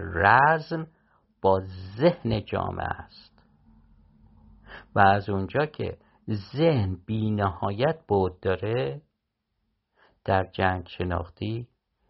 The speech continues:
بی نهایت کنشگر فعاله، کنشگرانی که قابل شناسایی نیستن، کنشگران پس از پیروزی دشمن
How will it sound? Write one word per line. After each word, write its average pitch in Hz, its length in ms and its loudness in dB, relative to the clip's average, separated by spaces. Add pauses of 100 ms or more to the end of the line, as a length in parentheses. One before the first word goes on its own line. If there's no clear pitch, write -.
(340)
بی 151 340 0
نهایت 110 880 0 (160)
کنشگر 87 800 -2
فعاله، - 560 -12 (1200)
کنشگرانی 92 920 0
که 156 420 -2 (400)
قابل 92 360 0
شناسایی 87 640 -6
نیستن، - 640 -10 (1400)
کنشگران 87 1000 0 (640)
پس - 380 0
از 185 300 2
پیروزی 98 920 -4 (120)
دشمن 135 840 0